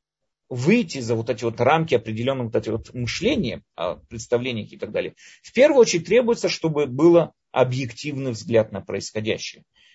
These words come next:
Для этого требуется работа над своими качествами. Кроме того, естественно, развивать свой разум. Это делается с помощью учений,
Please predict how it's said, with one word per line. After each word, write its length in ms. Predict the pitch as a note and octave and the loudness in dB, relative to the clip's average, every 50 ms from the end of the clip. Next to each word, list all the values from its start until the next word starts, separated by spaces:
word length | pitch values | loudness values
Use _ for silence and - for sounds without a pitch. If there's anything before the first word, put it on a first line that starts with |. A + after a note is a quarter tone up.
| _ _ | _ _
Для 140 | - A#2 C3 | 2 4 4
этого 240 | E3 E3 F3 D#3 C#3 | 6 6 4 2 2
требуется 840 | A2 - A2+ B2 C3+ C3+ C#3+ D#3 D#3+ D#3+ - - E3 D#3+ D3+ - _ _ _ _ | 2 2 2 2 4 4 2 -2 -4 -4 -2 -2 0 0 0 -4 _ _ _ _
работа 600 | A#2+ B2+ C#3+ C#3 C3 B2+ B2+ C3+ C3+ - - A#2+ | 0 2 2 2 2 2 2 2 2 0 -2 -6
над 160 | A#2 A2+ A2+ | -6 -6 -10
своими 320 | - - G#2 G#2 G#2 G#2 | -10 -8 -8 -6 -6 -8
качествами. 680 | - - - - - - - - - - - - - - - - _ - - _ _ _ _ _ _ | -8 -8 -10 -8 -8 -10 -12 -12 -14 -16 -18 -18 -18 -20 -20 -20 _ -20 -20 _ _ _ _ _ _
Кроме 420 | _ - A#2 A#2+ C#3+ G3 C4 D#4 - | _ 0 4 6 6 6 4 0 2
того, 240 | - C#3 A#2 A2 | 2 2 2 2
естественно, 640 | A2 G#2+ A2+ A#2 A2+ - A#2 - - - E3+ C3 A#2+ | -2 -2 -4 -6 -6 -4 -4 -4 -4 -4 -4 -2 0
развивать 680 | A2+ A#2+ A#2 G#2+ G#2+ A2 B2+ B2 A2 A2+ G2+ G2+ G#2+ - | 2 2 0 0 -4 -4 -4 -2 0 0 0 0 -2 -6
свой 300 | - - G#2+ A2 A#2+ C3+ | -10 -8 -4 -2 0 2
разум. 420 | D3+ F#3+ F#3 D3 - F2 - - _ _ _ _ - _ _ | 4 4 2 2 0 -8 -14 -16 _ _ _ _ -20 _ _
Это 280 | - A2 A#2+ A2+ C3+ B2+ | 0 0 2 2 2 0
делается 440 | A#2+ B2+ C#3+ C3+ B2 A2 - A2 | 6 6 6 6 6 4 0 -2
с 100 | A2 - | -6 -8
помощью 680 | - - C3+ C3 B2 A#2+ A#2 - - F#2+ F#2 E2+ D#2+ - _ _ _ _ _ _ _ _ _ _ _ _ _ _ _ _ _ _ _ _ _ _ _ _ _ _ _ _ _ _ _ _ _ _ _ - | 0 0 2 2 2 -2 -6 -8 -6 -4 -4 -4 -6 -10 _ _ _ _ _ _ _ _ _ _ _ _ _ _ _ _ _ _ _ _ _ _ _ _ _ _ _ _ _ _ _ _ _ _ _ 0
учений, 640 | F#3+ E3 - - C#3 B2+ A2+ G#2+ G#2 G#2+ A2 - | 2 2 2 2 2 0 0 0 -2 -4 -6 -10